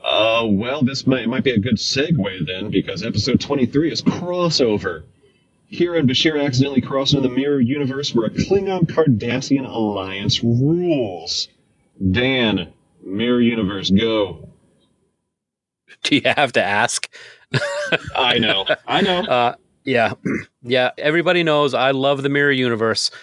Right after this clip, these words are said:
Speaker 2: This is definitely a see it. This is actually the first time that we have seen the mirror universe since Mirror Mirror. Um, and I think that they reintroduced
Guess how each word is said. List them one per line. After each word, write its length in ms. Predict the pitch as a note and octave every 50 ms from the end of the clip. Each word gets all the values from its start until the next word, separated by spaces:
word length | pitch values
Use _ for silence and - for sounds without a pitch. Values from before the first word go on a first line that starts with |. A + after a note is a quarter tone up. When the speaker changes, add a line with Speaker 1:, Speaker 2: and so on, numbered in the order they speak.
| - - _ _ _
Speaker 2:
This 160 | - B2+ -
is 80 | B2+ A#2+
definitely 540 | G#2+ C#3 B2+ - C3 B2+ B2 A#2 B2+ B2 B2
a 60 | A2
see 180 | - - B2+ A2+
it. 80 | G2+
This 180 | A2 C#3 - -
is 80 | B2
actually 380 | C3 C3 C3 - - C3+ B2+ A#2+
the 100 | G#2+ G#2+
first 480 | - - - - C#3+ D#3 F3+ - - -
time 400 | - A2+ G#2+ G#2 G#2 G#2+ G#2+ - _ _ - - - _ _ -
that 160 | A#2+ A#2+ A2+
we 140 | B2 A#2+ A#2
have 120 | A#2 G2+
seen 220 | - - A#2+ A2+
the 60 | A2+ A2
mirror 220 | A2 A2+ A2+ A2+
universe 500 | A2 A2 A2+ A2 G#2+ G2 A#2 B2 A#2+ -
since 260 | - B2+ B2+ - -
Mirror 320 | G#2+ A2 A#2 B2+ B2+ B2 A#2
Mirror. 440 | A#2+ D3 E3+ C#3 A#2 A#2 C3+ - - - - - - - _ -
Um, 380 | - B2 B2 B2 A#2+ A#2 A#2+ - -
and 200 | A#2+ C3 C3 B2+
I 120 | B2+ C3+
think 320 | B2+ - - - D3+ C#3+ - _ _ _ _ _ _ _ _
that 220 | - C#3 B2+ A2 -
they 200 | C#3 C3 C3 B2+
reintroduced 1300 | A#2 G#2+ - B2+ B2+ C#3+ D#3+ E3 E3+ - C#3 E3 D3+ - D#3 D3+ C3 A2 C3+ C3+ D3+ D3 - - - -